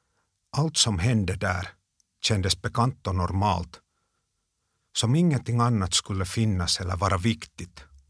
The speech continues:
Jag älskade att leva det livet, ute bland kriminella i mörkret, på nätterna, i den värld så få vet något om.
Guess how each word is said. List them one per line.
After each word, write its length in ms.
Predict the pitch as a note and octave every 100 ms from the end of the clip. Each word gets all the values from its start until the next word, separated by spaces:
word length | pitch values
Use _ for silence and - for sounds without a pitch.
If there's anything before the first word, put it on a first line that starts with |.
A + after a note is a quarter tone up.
| _ _ - _ _ - - _
Jag 160 | G#2 B2
älskade 520 | C3 - - F#2+ F2+
att 120 | F2
leva 480 | F#2 G2 G2 F2 F#2
det 140 | F#2
livet, 480 | F2 F2+ F2 D#2+ F#2 - _ -
ute 300 | G#2+ B2 G2
bland 320 | G#2 F#2+ F#2
kriminella 640 | G#2 F#2+ F#2+ G#2+ F#2+ E2
i 40 | E2
mörkret, 680 | F2+ F#2 - - - F2+ - _ _ _ -
på 100 | F#2+
nätterna, 600 | G2+ F2+ - G2 F#2 F#2 _ _ _ - -
i 80 | -
den 180 | G#2 A2
värld 380 | A2+ G#2+ F2+ - _
så 160 | - G#2
få 300 | - A#2+ G2+
vet 360 | G2+ F2+ F2+
något 520 | F#2+ F2+ E2+ E2 - F#2+
om. 200 | E2